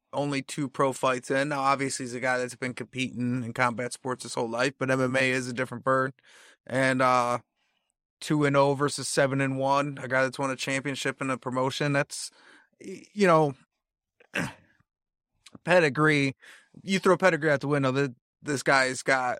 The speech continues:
enough experience to do something with that fight, and he, Bo literally ran through him,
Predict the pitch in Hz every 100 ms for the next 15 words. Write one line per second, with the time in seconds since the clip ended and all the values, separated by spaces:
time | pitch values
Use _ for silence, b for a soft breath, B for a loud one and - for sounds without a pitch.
0 | - 135 135 - 127 - 143 131 131 123
1 | - 123 123 127 127 117 123 113 120 -
2 | 127 123 113 127 120 139 151 131 - _
3 | b b b b b - 135 147 147 143
4 | 135 135 139 135 135 135 131 131 131